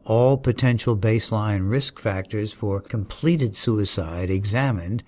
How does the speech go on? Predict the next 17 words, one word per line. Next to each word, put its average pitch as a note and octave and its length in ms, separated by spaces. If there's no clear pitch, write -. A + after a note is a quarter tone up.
the G2+ 120
variables B2+ 840
most B2+ 500
associated D3 760
with A2+ 280
completed B2+ 720
suicide A2+ 840
were G2+ 320
history C3+ 460
of A#2 100
suicide B2 540
attempts B2+ 580
and A2+ 240
use C3+ 380
of A#2+ 160
antidepressant G#2 880
medication. E2+ 760